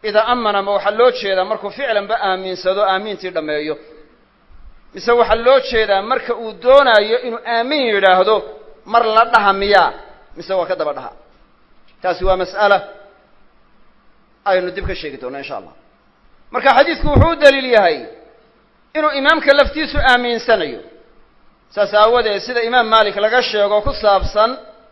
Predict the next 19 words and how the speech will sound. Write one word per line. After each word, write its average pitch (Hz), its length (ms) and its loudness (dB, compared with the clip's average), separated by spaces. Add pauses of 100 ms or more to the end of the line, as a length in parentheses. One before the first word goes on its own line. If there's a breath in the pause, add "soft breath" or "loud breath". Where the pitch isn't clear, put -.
(840)
imaamku 247 500 0
ma 269 140 0 (140)
aamiinsanayo, 196 960 -2 (1160)
ee 233 100 0
ma'muumiintunbaa 247 1040 -2 (100)
aamiin 269 300 -2
odhanaysaa. 226 800 2 (1500)
Haddayba 247 400 2
ka 269 120 0
sugnaato 220 480 0
Imaam 220 320 -2
Maalik, 220 420 2
waa 202 140 2
qowl 196 280 0
khalad 180 300 0
ah, 151 200 -2 (300)
aan 196 160 -4
sax - 160 -6
ahayn. 131 280 -8